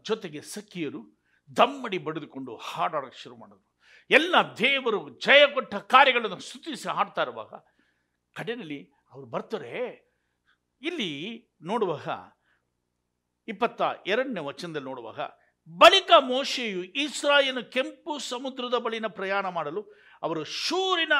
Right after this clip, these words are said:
ಅರಣ್ಯದೊಳಗೆ ಮೂರು ದಿನದಲ್ಲಿ ನಡೆದು ಹೋದರು. ಅಲ್ಲಿಂದ ಹಾಡೆಲ್ಲ ಹಾಡ್ಕೊಂಡು ಶೂರಿನ ಅರಣ್ಯದಲ್ಲಿ ಮೂರು ದಿವಸ ನಡ್ಕೊಂಡು ಹೋದ್ರು. ನಡ್ಕೊಂಡು ಹೋದ್ಮೇಲೆ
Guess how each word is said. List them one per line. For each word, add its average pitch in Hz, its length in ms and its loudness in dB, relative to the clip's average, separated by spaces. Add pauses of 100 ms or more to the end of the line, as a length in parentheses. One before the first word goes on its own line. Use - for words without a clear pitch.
(140)
ಅರಣ್ಯದೊಳಗೆ 214 1040 2 (440)
ಮೂರು 254 440 -6 (120)
ದಿನದಲ್ಲಿ 151 420 -10 (120)
ನಡೆದು 123 380 -8
ಹೋದರು. 85 400 -20 (1900)
ಅಲ್ಲಿಂದ 349 340 4 (720)
ಹಾಡೆಲ್ಲ 180 520 2
ಹಾಡ್ಕೊಂಡು 190 540 -8 (600)
ಶೂರಿನ 302 600 -6 (180)
ಅರಣ್ಯದಲ್ಲಿ 185 640 -6
ಮೂರು 165 280 -14
ದಿವಸ 139 220 -14
ನಡ್ಕೊಂಡು 113 400 -16
ಹೋದ್ರು. - 260 -20 (1300)
ನಡ್ಕೊಂಡು 330 640 8
ಹೋದ್ಮೇಲೆ 202 440 4